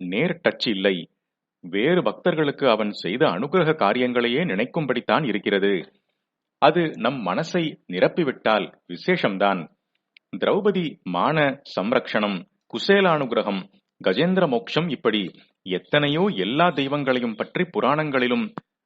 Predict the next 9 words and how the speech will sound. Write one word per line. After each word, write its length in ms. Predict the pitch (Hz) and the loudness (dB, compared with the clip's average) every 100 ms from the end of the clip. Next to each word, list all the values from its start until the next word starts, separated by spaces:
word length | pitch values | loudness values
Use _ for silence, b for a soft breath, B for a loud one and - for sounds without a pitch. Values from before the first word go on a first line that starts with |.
| - | -8
அநேக 340 | 87 127 190 190 | -4 0 0 2
அனுகிரகங்கள், 680 | 104 139 170 139 131 127 120 117 - | 0 -2 -2 0 0 0 -2 -2 -10
இன்னும் 360 | 92 139 190 135 | -6 -2 -2 -2
பலவிதமான 640 | 82 107 156 147 127 123 104 | -2 -2 -2 0 0 0 -2
லீலா 340 | 85 143 165 | -2 0 0
காரியங்கள், 560 | - 113 107 104 110 92 - b b _ - | 2 0 0 -2 -2 -2 -6 b b _ -12
ராசலீலை 800 | - 92 156 165 180 135 127 120 110 _ - | -2 0 2 2 2 2 0 0 -2 _ -10
ஈஸ்வரனால் 680 | 92 160 - 175 151 131 123 | -6 -6 -2 0 0 0 0
தான் 220 | 123 151 | 2 2